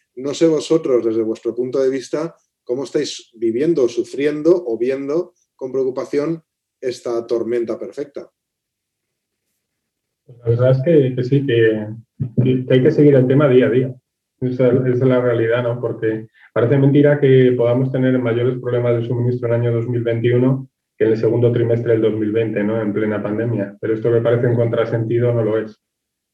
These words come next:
Speaker 2: La realidad es que, por todas las razones que tú has argumentado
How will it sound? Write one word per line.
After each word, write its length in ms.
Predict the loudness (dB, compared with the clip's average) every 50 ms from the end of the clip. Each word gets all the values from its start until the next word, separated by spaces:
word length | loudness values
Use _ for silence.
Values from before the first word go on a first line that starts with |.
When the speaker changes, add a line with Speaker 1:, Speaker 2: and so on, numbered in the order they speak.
| _ _ _
Speaker 2:
La 140 | -2 0
realidad 440 | 2 2 2 2 2 2 4 4 2
es 80 | 2 0
que, 800 | -2 0 2 2 2 2 2 2 2 2 2 2 0 -2 -4 -8 _ -6 -4
por 180 | -2 -2 0
todas 140 | 0 2 2
las 120 | 2 2
razones 360 | 0 0 0 0 0 -2 0 0
que 120 | 0 0
tú 100 | 2 2
has 120 | 2 2
argumentado 800 | 0 0 0 0 0 -2 -2 -2 0 0 0 0 -2 -6 -8